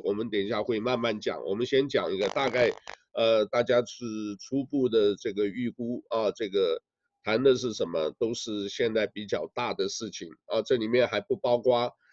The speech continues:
呃，这个，这两天才发生的这个北朝鲜，呃，他把这个北朝鲜跟南韩之间呢，原来有一个沟通的一个这个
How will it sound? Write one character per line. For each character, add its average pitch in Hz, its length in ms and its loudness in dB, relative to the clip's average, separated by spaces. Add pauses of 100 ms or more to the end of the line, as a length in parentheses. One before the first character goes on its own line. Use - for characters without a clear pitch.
(200)
呃， 107 180 2
这 113 180 0
个， 107 240 4
这 120 200 4
两 98 200 0
天 107 160 0
才 107 180 -2
发 113 280 -2
生 117 260 -2
的 110 160 4
这 95 260 -2
个 92 220 0
北 87 200 -4
朝 107 260 0
鲜， 98 240 0 (460)
呃， 101 200 2
他 110 160 -4
把 92 220 -4
这 104 260 -4
个 95 320 2
北 95 220 -4
朝 107 180 0
鲜 98 240 0
跟 117 220 0
南 110 260 -2
韩 104 300 -2
之 113 180 -8
间 117 240 2
呢， 117 160 2
原 107 240 0
来 107 160 0
有 98 180 2
一 92 60 -2
个 104 160 0
沟 120 240 -2
通 120 220 -4
的 117 100 2
一 104 140 -4
个 101 180 2
这 98 260 -2
个 90 300 -2